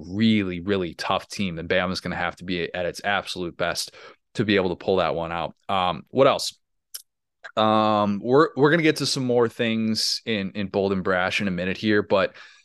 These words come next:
on kind of a personal note, I was fired up that Duke was in Orlando because growing up, Jon Scheyer was a legend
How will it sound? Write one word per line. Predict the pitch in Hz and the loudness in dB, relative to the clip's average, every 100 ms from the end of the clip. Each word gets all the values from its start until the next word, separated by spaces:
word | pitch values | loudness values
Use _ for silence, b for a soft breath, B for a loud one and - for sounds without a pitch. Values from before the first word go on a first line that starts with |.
| _ | _
on | - 156 | -6 2
kind | 233 | 4
of | 175 | 6
a | 117 | 4
personal | - 120 - 104 | 4 2 2 -2
note, | 95 92 98 - _ _ _ b b b b _ | 0 0 0 -2 _ _ _ b b b b _
I | 135 | 2
was | 160 | 4
fired | - 196 185 | 6 6 8
up | 156 - | 6 6
that | 120 104 | 4 4
Duke | 104 110 139 | -4 -4 -2
was | 110 | 0
in | 113 | 2
Orlando | 107 95 92 107 110 | 2 2 4 4 4
because | 104 - 95 92 - - - _ _ _ | 0 0 0 0 -2 -2 -8 _ _ _
growing | - 113 113 98 | -4 0 2 2
up, | 104 - | 0 -2
Jon | 117 98 101 | -2 0 0
Scheyer | 101 90 98 113 | 0 2 4 4
was | 87 85 82 - | 2 -2 -4 -8
a | - 78 73 71 _ _ | -6 -6 -6 -10 _ _
legend | 175 - - - - | -6 -2 0 -2 -8